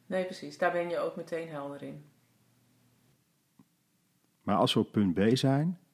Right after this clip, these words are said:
Speaker 2: dan zijn we ook allemaal weer een keertje terug. Die vrijheid heb je dan. En daarbij heb je ook de vrijheid om op dat moment te zeggen, "Ik ben er niet," maar, eh, dan gaan we nog een keer eten met elkaar. En terugkijken.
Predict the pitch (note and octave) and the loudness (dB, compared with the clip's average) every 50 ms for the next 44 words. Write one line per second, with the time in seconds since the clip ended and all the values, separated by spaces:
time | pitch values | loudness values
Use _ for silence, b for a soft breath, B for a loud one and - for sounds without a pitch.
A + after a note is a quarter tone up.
0 | _ _ _ - G2 A2 A2+ C3 B2 B2+ C3 A#2+ - - - A#2+ - - B2+ B2+ | _ _ _ 0 2 2 4 4 4 4 4 4 2 2 0 -2 -2 2 2 4
1 | B2 A2+ G#2 A2 A2 G#2+ - G#2 G2 - G#2+ G#2 F#2+ - - - G2+ G2 D#2+ D2 | 4 4 4 4 4 2 2 0 -2 0 0 0 0 -2 -6 -4 -2 -2 -2 -2
2 | - - - _ _ b b b b b b b b b b _ _ _ _ _ | -4 -10 -16 _ _ b b b b b b b b b b _ _ _ _ _
3 | _ - F#2+ G#2 G#2+ - - A#2+ A2+ A2+ G#2+ G2+ G2 G2 - G#2+ G2+ G2 - - | _ -10 -6 -6 -6 0 2 4 6 6 6 6 4 2 2 0 -2 -2 -4 -6
4 | - C#2+ C#2+ C#2+ C#2 C#2 - _ _ _ _ _ _ _ _ _ _ _ _ _ | -6 -6 -6 -6 -8 -10 -14 _ _ _ _ _ _ _ _ _ _ _ _ _
5 | _ _ _ _ _ _ _ - - F#2+ F#2 E2+ F2 E2+ F2 F2+ - - G2+ F#2 | _ _ _ _ _ _ _ 0 2 4 4 4 4 4 2 2 2 2 0 2
6 | - G#2+ - - - G#2+ F#2+ F#2+ F#2+ F#2+ G2 - G2 F#2 F#2+ F2+ F2+ A2 F#2+ D2 | 2 2 0 4 6 6 8 8 8 6 4 4 4 4 4 4 4 2 2 4
7 | G#2 G2+ F#2+ F2 F#2+ - A2+ G2+ - G#2 F2 E2+ G2+ F#2 F#2+ F#2 F#2 G#2 B2+ - | 4 2 2 2 2 2 2 2 2 0 0 2 2 4 4 6 6 4 4 2
8 | - - - - G2+ G#2 G#2+ G#2+ - - - _ - - - - - - - G#2 | 0 -8 -10 -2 2 2 4 4 2 0 -6 _ -18 -18 -18 -18 -18 -16 -14 -14
9 | - - - - G#2 G#2+ - - G#2 G2+ G2+ G2 F#2+ F2+ - - - - F#2 D2 | -14 -12 -6 -2 -2 -2 0 0 0 0 2 0 -2 -4 -6 -8 -8 -8 -6 -4
10 | E2+ F2 - - E2 D#2 - - - - D2+ C#2 C#2+ - b b b b b b | -4 -4 -4 -6 -8 -8 -8 -8 -8 -8 -8 -10 -10 -14 b b b b b b
11 | b b b b b b b b b b b b b b b b b b b b | b b b b b b b b b b b b b b b b b b b b
12 | b b b - B2 A#2 G2+ - G2+ G#2+ - - A#2 G#2 F2+ E2 - - - | b b b -4 -2 -2 -2 -2 -4 -6 -2 -2 -2 -2 -2 -4 -6 -10 -16